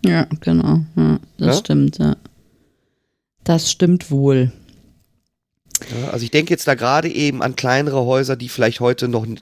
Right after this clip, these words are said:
Speaker 2: eben keinen, die jetzt erst irgendwie Newsletter-Marketing machen wollen.
Speaker 1: Ja.
Speaker 2: Ähm, die werden vielleicht, wenn sie wirklich die Adressen runterfiltern und das, was wirklich, wo man sagt, „Na ja, das kann man noch so gerade eben machen“,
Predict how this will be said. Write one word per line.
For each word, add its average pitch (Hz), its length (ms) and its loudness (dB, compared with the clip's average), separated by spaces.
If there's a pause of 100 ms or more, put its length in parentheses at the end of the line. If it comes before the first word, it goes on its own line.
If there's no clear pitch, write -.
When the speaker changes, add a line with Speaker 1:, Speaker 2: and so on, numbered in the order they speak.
Speaker 2:
eben 110 300 -4
keinen, 110 340 -2 (1800)
die 123 200 -10
jetzt - 340 -2
erst - 340 -2
irgendwie 123 280 0
Newsletter-Marketing 117 840 -2
machen 107 280 -4
wollen. 113 380 -2
Speaker 1:
Ja. 226 220 2 (1160)
Speaker 2:
Ähm, 127 540 -2 (260)
die 127 120 -6
werden 147 200 0
vielleicht, 123 320 -2
wenn 127 120 0
sie 123 120 -4
wirklich 135 300 -4 (480)
die 123 120 0
Adressen 165 320 -2
runterfiltern 135 640 -2
und 107 140 -4
das, - 200 -2
was 143 160 -2
wirklich, 147 240 -8
wo 135 60 -8
man 135 140 -2
sagt, 135 180 -2
„Na 123 80 0
ja, 139 140 0
das 120 160 -6
kann 139 140 -4
man 135 100 -2
noch 123 100 -2
so 127 100 -4
gerade 123 280 0
eben 120 200 -2
machen“, 123 340 -2